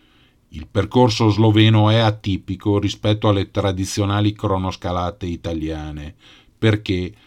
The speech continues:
non c'è nemmeno un tornante lungo tutto il tracciato. Si guida sul veloce, senza punte altissime,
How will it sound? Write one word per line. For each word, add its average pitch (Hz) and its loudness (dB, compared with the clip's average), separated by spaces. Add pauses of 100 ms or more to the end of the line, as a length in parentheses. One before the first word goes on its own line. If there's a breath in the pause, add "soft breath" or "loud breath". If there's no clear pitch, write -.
(160 soft breath)
non 104 0
c'è 110 0
nemmeno 110 4
un 107 2
tornante 92 -2
lungo 107 2
tutto 98 -2
il 85 -6
tracciato. 71 -10 (400 soft breath)
Si - -4
guida 113 4
sul 104 0
veloce, 98 -2 (240 soft breath)
senza 113 2
punte 117 2
altissime, 92 -2